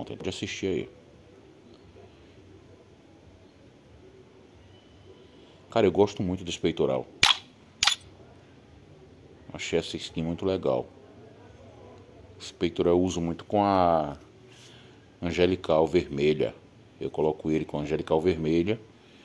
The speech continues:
e com o chapéu do steampunk. Aí meto a máscara lá do, do Ragnarok. Eu acho que a skin fica bonita, né? Não vou falar palavrão aqui, não.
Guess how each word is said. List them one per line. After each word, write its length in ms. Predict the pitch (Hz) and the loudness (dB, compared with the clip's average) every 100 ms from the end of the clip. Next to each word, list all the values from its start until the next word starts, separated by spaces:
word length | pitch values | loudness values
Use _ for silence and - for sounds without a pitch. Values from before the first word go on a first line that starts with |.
| - - - | -20 -20 -16
e 60 | - | -12
com 180 | - 82 | -4 -4
o 40 | |
chapéu 340 | - 92 - 80 | -2 -2 0 0
do 100 | 87 | 0
steampunk. 720 | - 90 - 65 60 - - - - - - - - | -2 -6 -6 -8 -8 -10 -14 -20 -20 -20 -20 -20 -14
Aí 140 | 71 71 | -8 -4
meto 300 | 78 82 87 | -2 2 0
a 40 | |
máscara 460 | 69 71 73 - 65 | 0 0 -2 -2 0
lá 180 | 67 67 | 2 0
do, 320 | 65 64 60 - - - - - - - | -2 -6 -8 -16 -20 -20 -20 -20 -20 -12
do 80 | |
Ragnarok. 720 | 71 73 73 71 67 80 - - - - - - - - - - - - - - - - - - - - - - - - - - - - - - - - - - - - | -6 -6 -2 0 0 0 -4 -18 -20 -20 -20 -20 -20 -20 -20 -20 -20 -20 -20 -20 -20 -20 -20 -20 -20 -20 -20 -20 -20 -20 -20 -20 -20 -20 -20 -20 -20 -20 -20 -20 -14 -6
Eu 120 | 67 | -6
acho 160 | - | -6
que 80 | - | -2
a 40 | 71 | -2
skin 240 | - 71 | -2 -12
fica 580 | 67 71 - 80 78 - - - - - - - - - - - - - - - - | -10 -10 -6 -4 -4 -6 -12 -20 -20 -20 -20 -20 -20 -20 -20 -20 -20 -20 -20 -20 -2
bonita, 480 | 90 85 78 - 67 | 2 4 2 -4 -4
né? 100 | 73 | -4
Não 120 | 78 | -4
vou 100 | 71 | -6
falar 400 | - 73 69 64 | 2 4 6 4
palavrão 520 | - 73 69 65 64 | 2 2 2 0 -6
aqui, 180 | 62 67 | -4 -8
não. 180 | 64 | -8